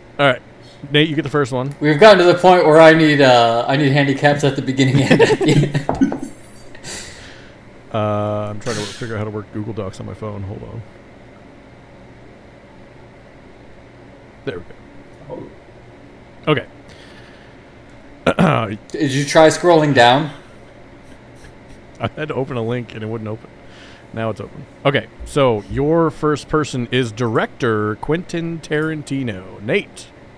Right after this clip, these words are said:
Speaker 1: give me the names of the four movies in the
Speaker 3: Known
Speaker 1: known for
Speaker 3: for.
Speaker 1: section of Quentin Tarantino.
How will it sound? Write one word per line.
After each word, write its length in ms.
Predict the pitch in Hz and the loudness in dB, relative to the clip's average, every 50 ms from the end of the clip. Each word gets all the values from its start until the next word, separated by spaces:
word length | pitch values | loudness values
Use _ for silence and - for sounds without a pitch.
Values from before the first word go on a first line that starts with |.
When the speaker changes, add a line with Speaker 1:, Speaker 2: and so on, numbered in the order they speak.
| - - - - - - - - - - - - - - - - - - - - 98 - - - | -20 -20 -20 -20 -20 -20 -20 -20 -20 -20 -16 -12 -12 -10 -10 -12 -14 -18 -20 -20 -20 -20 -12 -6
Speaker 1:
give 180 | - 202 226 170 | -2 -2 0 0
me 200 | 156 147 143 139 | 0 0 0 0
the 100 | 131 131 | 0 0
names 600 | 127 131 139 143 131 120 110 98 - - - - - - | 0 0 0 0 -2 -4 -8 -10 -12 -14 -16 -12 -10 -8
of 180 | 110 98 98 | -8 -8 -8
the 80 | 104 87 | -12 -12
four 240 | - 123 139 143 143 | -8 -6 -6 -6 -4
movies 340 | 139 131 120 107 104 101 107 | -4 -4 -6 -6 -6 -6 -6
in 40 | 104 | -4
the 60 | - | -4
Speaker 3:
Known 100 | 98 98 | -2 -2
Speaker 1:
known 160 | 120 131 - | -4 -4 -6
for 220 | - - 110 101 | -6 -6 -6 -6
Speaker 3:
for. 240 | 101 - - 78 78 | -4 -6 -6 -8 -8
Speaker 1:
section 260 | 76 - - - - - - - - - | -8 -10 -12 -12 -16 -20 -20 -20 -14 -8
of 380 | 127 139 139 117 101 95 98 - - - - - - - - - - - - - - | -4 -2 -2 -2 -4 -8 -12 -18 -18 -18 -20 -20 -20 -20 -20 -20 -20 -20 -18 -14 -10
Quentin 280 | 120 107 107 104 98 98 | -10 -10 -10 -10 -12 -14
Tarantino. 120 | - | -16